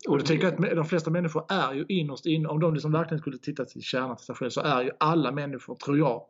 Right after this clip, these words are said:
egentligen nyanserade. Det är bara det att man lurar sig själv till att leva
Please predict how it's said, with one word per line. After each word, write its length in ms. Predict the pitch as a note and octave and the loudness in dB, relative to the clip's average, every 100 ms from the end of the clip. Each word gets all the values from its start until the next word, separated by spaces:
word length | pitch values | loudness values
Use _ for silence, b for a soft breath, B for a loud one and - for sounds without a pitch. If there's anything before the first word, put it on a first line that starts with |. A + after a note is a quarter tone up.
| _ | _
egentligen 320 | D#3+ C#3+ A#2 | 0 0 -6
nyanserade. 680 | C3+ B2+ - F#3 - E2+ C3 | -6 -6 0 0 0 -4 -6
Det 60 | |
är 40 | B2 | -2
bara 220 | C3 C3 | 0 0
det 100 | C3+ | 0
att 100 | - | 0
man 140 | A#2+ | -2
lurar 220 | C3 C3+ A2 | 0 -2 -2
sig 140 | B2+ | -4
själv 220 | C#3 A2+ | 0 0
till 100 | A2 | -2
att 80 | A2 | -2
leva 560 | A#2 A#2+ C3 C3 A2 | 0 2 2 0 -4